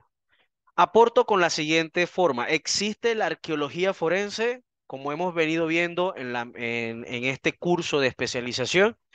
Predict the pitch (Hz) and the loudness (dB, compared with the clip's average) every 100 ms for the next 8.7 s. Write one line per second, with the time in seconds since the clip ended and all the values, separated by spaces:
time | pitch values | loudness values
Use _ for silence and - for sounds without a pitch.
0 | - - - - 160 165 160 160 190 208 | -20 -18 -16 -2 2 4 4 4 4 2
1 | 202 190 190 190 190 - 151 151 165 - | 2 0 4 4 4 2 4 4 2 0
2 | 143 135 147 135 127 156 - 113 82 - | -4 -6 -8 -10 -4 -4 -2 -10 -12 -16
3 | - _ _ _ _ - - - 156 - | -16 _ _ _ _ -20 -14 -4 -2 0
4 | 180 180 220 247 233 226 220 - 196 170 | 0 0 2 2 2 0 -2 -4 0 0
5 | 160 196 202 202 165 180 208 196 202 202 | 0 -2 -4 -6 -8 -6 -6 0 0 2
6 | - 196 202 196 156 135 160 196 - 170 | -2 0 0 2 2 0 -2 -6 -6 -2
7 | 147 139 139 139 - 139 135 143 - 139 | 0 2 2 0 -4 -2 -2 -4 -6 -10
8 | 127 131 - - 190 208 233 | -10 -12 -6 2 4 4 2